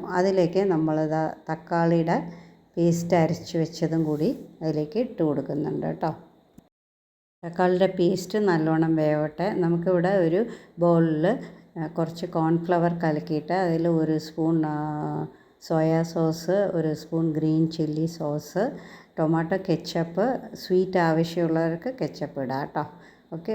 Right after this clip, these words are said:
ഇവിടെ അപ്പോഴേക്കും എന്താ ടൊ-, ടൊമാറ്റോ ഒക്കെ എണ്ണ ഒക്കെ തെളിഞ്ഞ് വന്നു. അതിലേക്ക് ഒരു സ്പൂൺ മുളക് പൊടി, മഞ്ഞൾപ്പൊടിയൊക്കെ ഇട്ട് കൊടുത്തിട്ടുണ്ട്. അത്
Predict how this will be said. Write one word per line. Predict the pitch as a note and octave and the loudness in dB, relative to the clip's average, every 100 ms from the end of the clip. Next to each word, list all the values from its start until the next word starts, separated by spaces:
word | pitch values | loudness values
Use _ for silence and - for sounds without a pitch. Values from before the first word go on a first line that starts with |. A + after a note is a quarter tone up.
| - | -6
ഇവിടെ | F3 F3 | -4 2
അപ്പോഴേക്കും | E3+ E3+ E3+ E3+ | 2 4 2 4
എന്താ | F3+ E3 | 4 2
ടൊ-, | E3 E3 D3+ D3+ | 2 0 0 -2
ടൊമാറ്റോ | E3+ E3 E3 E3 | -2 0 0 0
ഒക്കെ | D#3+ E3 | -4 -2
എണ്ണ | D#3+ E3 E3 E3 | 0 2 0 -2
ഒക്കെ | E3+ E3+ | -4 -4
തെളിഞ്ഞ് | E3+ D#3+ D#3 E3+ E3 | -2 2 4 4 2
വന്നു. | D#3 D#3 | 0 0
അതിലേക്ക് | F3+ E3+ D#3+ E3 E3 | 0 2 0 0 0
ഒരു | E3 E3 | -2 -2
സ്പൂൺ | D#3 E3+ E3 | -6 -2 0
മുളക് | E3 D#3 D#3 E3 | 0 0 0 0
പൊടി, | D#3+ E3 E3+ | 2 2 2
മഞ്ഞൾപ്പൊടിയൊക്കെ | E3+ D#3+ D#3+ E3+ E3 E3 | 2 2 0 -2 -2 -2
ഇട്ട് | E3 E3+ | -4 -2
കൊടുത്തിട്ടുണ്ട്. | D#3 D3+ - D3+ D3 D3 D#3 B3+ - - - - - | -4 -4 -8 -10 -6 -4 -2 -2 -4 -16 -20 -20 -6
അത് | E3+ | 0